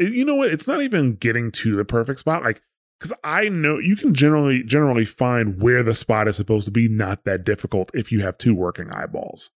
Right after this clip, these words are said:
It's not that, it's not that difficult to find the spot where you think it's supposed to be. However, you have to find the perfect spot. Like, you know, you, like,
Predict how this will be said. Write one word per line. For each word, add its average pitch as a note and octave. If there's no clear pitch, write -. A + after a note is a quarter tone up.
It's -
not B2
that, G2+
it's C3+
not C#3+
that B2+
difficult A#2+
to -
find A#2
the A2
spot G2
where A#2+
you A#2
think A#2+
it's A#2
supposed A2+
to G#2
be. G2+
However, A#2
you C3
have C3
to C3+
find A#2+
the A#2
perfect -
spot. -
Like, A2
you D3+
know, G#2+
you, C#3+
like, B2+